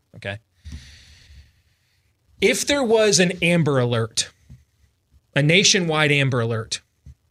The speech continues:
and a child was in danger,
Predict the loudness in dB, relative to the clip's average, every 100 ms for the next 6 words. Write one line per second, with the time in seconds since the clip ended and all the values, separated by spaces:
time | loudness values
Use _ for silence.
0 | _ _ _ _ _ _ _ _ _ _
1 | _ _ _ _ _ _ _ -2 0 0
2 | 2 2 2 0 0 2 2 0 -2 -8